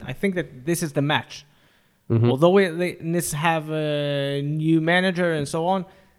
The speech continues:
Speaker 1: there's something still, I would say, uh, not so experienced in this club.
Speaker 2: Mm-hmm.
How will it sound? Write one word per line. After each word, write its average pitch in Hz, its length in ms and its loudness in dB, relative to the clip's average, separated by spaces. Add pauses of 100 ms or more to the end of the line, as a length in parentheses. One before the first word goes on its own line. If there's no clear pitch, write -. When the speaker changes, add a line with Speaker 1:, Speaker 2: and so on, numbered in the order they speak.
(720)
Speaker 1:
there's 175 260 8
something 269 480 4
still, 226 640 0
I 143 140 -6
would 156 180 -2
say, 160 840 -2
uh, 139 40 -4 (300)
not 202 320 6
so 220 140 2
experienced 165 680 -4 (320)
in 123 80 -10
this 123 320 -8
club. 123 340 -2
Speaker 2:
Mm-hmm. 120 140 -12